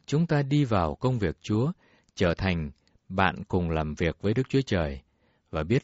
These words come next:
chấm dứt mọi công việc riêng. Bằng cách đó, chúng ta học biết làm việc với Ngài thay vì làm việc cho Ngài. Chúng ta là con cái, chứ không còn là nô lệ nữa. Sau khi đã cầu nguyện, chúng ta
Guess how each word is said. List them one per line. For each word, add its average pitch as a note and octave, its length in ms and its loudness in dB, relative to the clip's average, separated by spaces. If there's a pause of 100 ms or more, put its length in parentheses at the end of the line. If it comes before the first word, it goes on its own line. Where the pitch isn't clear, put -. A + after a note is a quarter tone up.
chấm B2+ 220 0
dứt D#3+ 240 0
mọi F2+ 200 0
công G#2 240 -2
việc D2 220 -6
riêng. F#2+ 300 0 (760)
Bằng F#2+ 140 2
cách - 200 -2
đó, D3 260 2 (360)
chúng F3+ 180 0
ta E3+ 120 2
học A2+ 220 0 (100)
biết G3 300 0
làm E2 240 0
việc D#2+ 220 -2 (160)
với C3+ 260 4
Ngài F#2+ 360 -2 (460)
thay B2+ 280 2
vì F#2+ 180 0
làm D#2 220 -4
việc D2+ 240 -4 (240)
cho A2 240 2
Ngài. D#2 300 -4 (640)
Chúng F3 180 2
ta D#3+ 140 4
là F#2+ 100 2
con C3 280 0
cái, C3+ 300 0 (420)
chứ D#3+ 140 -2
không C#3+ 220 2
còn D#2+ 320 0
là D2 320 -6
nô G2+ 300 0
lệ F2+ 180 -4
nữa. D#2 280 -4 (1080)
Sau G2+ 300 -4
khi A2+ 200 -2
đã B2 180 2
cầu E2+ 160 2
nguyện, E2+ 220 -2 (500)
chúng - 180 -4
ta C3 160 0